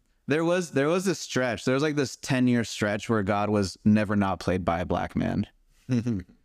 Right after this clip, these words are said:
Speaker 1: And it was like, it's, it became, I feel like it's very trendy now if you cast God as, like, a white guy with a beard, 'cause, like, no one will see it coming. You know what I mean?
Speaker 2: Yeah, well, I mean, they've just gotten rid of depictions of God altogether.
Speaker 1: They have, 'cause I think we're just, like, less overtly, like,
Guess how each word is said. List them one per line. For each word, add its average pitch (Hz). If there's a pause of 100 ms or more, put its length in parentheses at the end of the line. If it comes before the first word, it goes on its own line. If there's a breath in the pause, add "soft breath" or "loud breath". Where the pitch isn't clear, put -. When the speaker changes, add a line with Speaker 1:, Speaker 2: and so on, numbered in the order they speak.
(300)
Speaker 1:
And 113
it 117
was 113
like, 113
it's, -
it 113
became, 123
I 113
feel 117
like 117
it's -
very 110
trendy 104
now 98
if -
you 101
cast 98
God 95
as, 98
like, 98
a 95
white 95
guy 95
with 92
a -
beard, 87
'cause, 95
like, 92
no 98
one 92
will 90
see 87
it 90
coming. 95 (420)
You -
know 90
what 90
I -
mean? 90
Speaker 2:
Yeah, 98
well, 107
I 98
mean, 90
they've 101
just 101
gotten 95
rid 92
of 85
depictions 82
of 76
God 82
altogether. 76 (300)
Speaker 1:
They 160
have, 160
'cause 127
I 131
think 156
we're 208
just, 131
like, 107
less 104
overtly, 101
like, 95